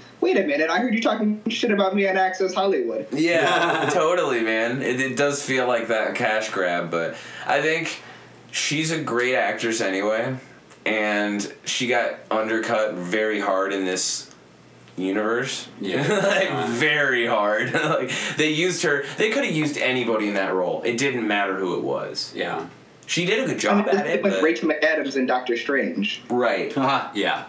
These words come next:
Speaker 2: Oh, right, yeah. It's just like, you're the girl.
Speaker 3: Mm-hmm.
Speaker 2: You're like the James Bond girl in the, in the James Bond movie. You're just there. You're the guy he does this with or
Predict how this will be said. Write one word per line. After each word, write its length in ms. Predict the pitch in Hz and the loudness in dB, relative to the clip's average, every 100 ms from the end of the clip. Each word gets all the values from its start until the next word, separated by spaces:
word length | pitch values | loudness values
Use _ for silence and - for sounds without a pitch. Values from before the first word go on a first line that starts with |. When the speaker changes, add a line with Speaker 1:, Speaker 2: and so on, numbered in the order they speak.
| - - | -16 -2
Speaker 2:
Oh, 280 | - - - | 2 2 2
right, 420 | 98 123 117 - | 2 2 2 -2
yeah. 400 | - 127 120 92 | 0 2 2 2
It's 180 | - 120 | 0 0
just 160 | 151 143 | 0 0
like, 180 | 139 151 | 0 0
you're 160 | 202 | 0
the 80 | 240 | 0
girl. 420 | 214 170 - - - - - - | 2 0 0 -4 -10 -20 -20 -8
Speaker 3:
Mm-hmm. 340 | 120 117 127 131 | -2 0 0 -2
Speaker 2:
You're 200 | 143 202 | -2 2
like 200 | 220 214 | 2 0
the 80 | 170 | -2
James 400 | 147 156 160 135 | 0 0 0 0
Bond 420 | 139 139 135 131 | 0 2 0 0
girl 280 | 117 117 113 | 0 2 2
in 120 | 110 | 0
the, 100 | 107 104 | 0 0
in 200 | 107 104 | 0 0
the 200 | 101 95 | 0 0
James 360 | 87 104 101 | -2 -2 0
Bond 220 | 101 95 85 | 0 0 0
movie. 260 | 82 78 80 | -2 -2 0
You're 160 | 117 | 0
just 320 | 139 135 - 90 | 0 -2 -2 0
there. 380 | 196 80 78 - | 0 0 -4 -4
You're 140 | 131 | -2
the 80 | 143 | 0
guy 280 | 127 120 117 | 2 2 0
he 240 | 117 110 | -2 -2
does 260 | 110 107 110 | 0 0 0
this 200 | 123 117 | -2 0
with 220 | 78 78 | -4 -2
or 260 | 78 78 | -2 -2